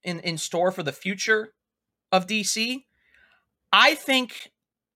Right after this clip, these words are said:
now stay with me here, I think in a way he could have competed with Marvel because the Darkseid Nightmare universe could have been something that was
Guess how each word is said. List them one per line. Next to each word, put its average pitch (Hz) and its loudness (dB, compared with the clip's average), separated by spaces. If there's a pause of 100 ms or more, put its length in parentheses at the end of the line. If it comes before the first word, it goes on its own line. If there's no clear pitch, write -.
(160)
now 190 4
stay 226 -2
with 240 0
me 202 -2
here, 170 -2 (320)
I 208 4
think 254 -2
in 233 4
a 220 2
way 214 6
he 202 -2
could 233 0
have 226 0
competed 220 -4
with 180 -4
Marvel 185 -2 (760)
because 202 6 (1120)
the 180 2
Darkseid 220 6
Nightmare 185 2
universe 170 -6 (960)
could 247 8
have 240 4
been 226 0
something 220 2
that 196 6
was 180 0